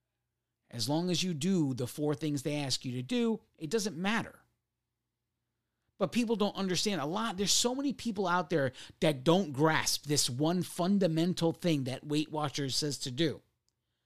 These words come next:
Track, weigh and measure, move, and sleep. That's what they ask you to do. If you're doing all four of those things,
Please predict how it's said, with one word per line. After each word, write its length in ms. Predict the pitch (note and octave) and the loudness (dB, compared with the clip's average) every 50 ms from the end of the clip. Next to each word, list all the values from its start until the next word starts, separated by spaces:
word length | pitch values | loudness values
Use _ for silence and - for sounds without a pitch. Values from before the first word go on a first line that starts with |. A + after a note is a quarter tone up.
| _ _ _ _ _ _ _ _ _ - | _ _ _ _ _ _ _ _ _ -2
Track, 640 | - - F3+ F#3 G3 G3+ F3 - - - - - - _ _ _ _ _ _ _ - - D#3 | 0 2 2 2 2 0 -2 -4 -6 -14 -20 -20 -20 _ _ _ _ _ _ _ -20 -10 -4
weigh 260 | C#3+ D#3 E3+ G3 G#3+ | 0 2 4 6 6
and 160 | A3 G#3+ G#3 F#3+ | 4 4 4 4
measure, 580 | F3+ E3+ E3 D3 C3 D#3 D#3 D3+ D#3 D#3 D3 - _ _ _ _ _ _ _ | 4 4 4 4 4 4 4 4 2 0 -2 -6 _ _ _ _ _ _ _
move, 720 | - F3+ E3 F3+ G3+ G#3+ A3 A3+ A#3 A#3+ A#3+ G3+ F#3 - - _ _ _ - | -16 -4 2 6 6 8 8 8 8 6 4 2 -2 -8 -16 _ _ _ -2
and 120 | F3+ F#3 | 0 2
sleep. 460 | - - - D#3 D3 A2+ E2 - - - _ _ _ _ _ _ _ _ _ _ _ _ _ _ _ _ _ _ _ _ _ _ _ _ _ _ - | 4 4 4 2 0 -2 -4 -8 -16 -20 _ _ _ _ _ _ _ _ _ _ _ _ _ _ _ _ _ _ _ _ _ _ _ _ _ _ -2
That's 220 | F3+ F#3+ G#3 - | 0 0 0 0
what 80 | - G#3 | 0 0
they 100 | A3+ G#3+ | 2 2
ask 240 | G#3 G3 F3+ - - | 4 4 2 4 4
you 60 | G#3+ | 4
to 100 | G3 E3+ | 4 6
do. 200 | F3+ D#3 A2 - - - - | 6 4 4 2 -4 -12 -6
If 200 | - D#3 C3+ D3 | -4 -4 -2 2
you're 120 | G3+ G3 | 2 2
doing 260 | E3+ F#3+ B3+ C4 B3 G#3 | 2 4 2 2 2 2
all 220 | F#3+ G#3 A3+ A#3+ | 2 2 2 0
four 340 | - - B3 A3+ A3+ G#3+ G#3+ | -2 2 4 6 8 8 6
of 140 | G#3+ F3+ D#3 | 4 4 4
those 300 | F#3+ F#3+ F#3+ F3 - - | 4 6 6 6 4 2
things, 580 | - G3+ G3 F3 B2 A2 F#2 - - - - | 2 2 2 2 0 -2 -4 -4 -4 -4 -6